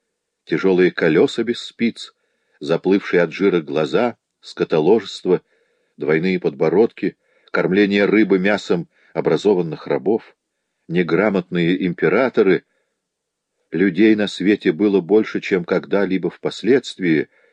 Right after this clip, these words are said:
и они были сдавлены в проходах Колизея и страдали. И вот в завал этой мраморной и золотой безвкусицы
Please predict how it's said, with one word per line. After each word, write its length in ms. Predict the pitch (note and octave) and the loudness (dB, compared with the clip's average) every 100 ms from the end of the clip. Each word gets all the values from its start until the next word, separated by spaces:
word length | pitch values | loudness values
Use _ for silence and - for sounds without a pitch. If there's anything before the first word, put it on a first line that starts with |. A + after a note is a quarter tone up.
| _ _ - | _ _ -4
и 60 | |
они 260 | D#2 D2+ G2+ | -2 0 -2
были 260 | F#2 F#2+ | 0 2
сдавлены 800 | D#2 - - G2 A#2 A2 G#2 G2 | 0 -4 -6 -2 0 0 -2 -2
в 120 | F2+ - | -4 -6
проходах 600 | - D2 - F#2+ E2 - | -6 -4 -2 0 -2 -6
Колизея 680 | - C#2+ B1+ - G#2 G2 F2 _ _ _ _ | -8 -6 -4 2 4 4 2 _ _ _ _
и 160 | C#3+ | -10
страдали. 680 | C#3+ - - C#2+ C#2 C2 A#1+ _ _ _ _ _ _ _ _ _ _ _ | -10 -12 -10 -8 -8 -8 -12 _ _ _ _ _ _ _ _ _ _ _
И 80 | E2 | -2
вот 200 | F#2 G#2+ | 0 0
в 80 | D#2 | -2
завал 400 | F#2+ F#2 A2+ G#2+ | -2 2 2 2
этой 240 | G#2 G2+ | 0 0
мраморной 640 | F2+ F2 G#2+ G#2 G2 G2 | 0 0 0 -2 -2 -2
и 160 | F#2+ F2+ | -2 -4
золотой 420 | D2 E2 - G2+ | 0 0 2 0
безвкусицы 920 | F2 E2+ - - A2+ G#2+ - G#2 G2+ | 0 -4 -6 -4 -4 -6 -6 0 0